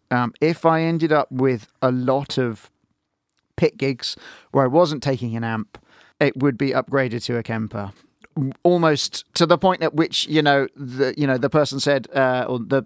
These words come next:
guy who's booking me said, "Brilliant, Matt, here's fifteen, sixteen dates, but there's no,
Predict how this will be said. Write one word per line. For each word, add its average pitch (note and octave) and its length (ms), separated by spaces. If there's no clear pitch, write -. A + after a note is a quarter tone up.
guy C#3 180
who's B2+ 120
booking C3 260
me C3 80
said, C3 220
"Brilliant, C#3 440
Matt, B2+ 280
here's C3 500
fifteen, B2+ 640
sixteen B2 480
dates, - 520
but A#2+ 240
there's B2+ 180
no, A#2 280